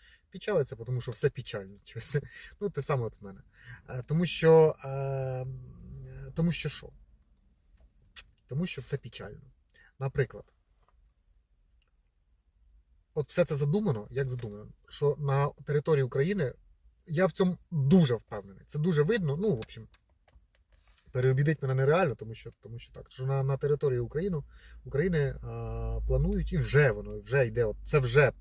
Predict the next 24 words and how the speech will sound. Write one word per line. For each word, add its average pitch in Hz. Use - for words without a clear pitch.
це 120
вже, 117
е, 117
йде 113
будівництво, 127
е, 117
держави, 123
е, 120
Нового 127
Ізраїлю. 92
Новий 113
Ізраїль, 139
чи -
там 98
New 127
Ukraine, 165
чи, 104
ну, 143
не 113
New 117
Ukraine, 120
вряд -
ли -
це. -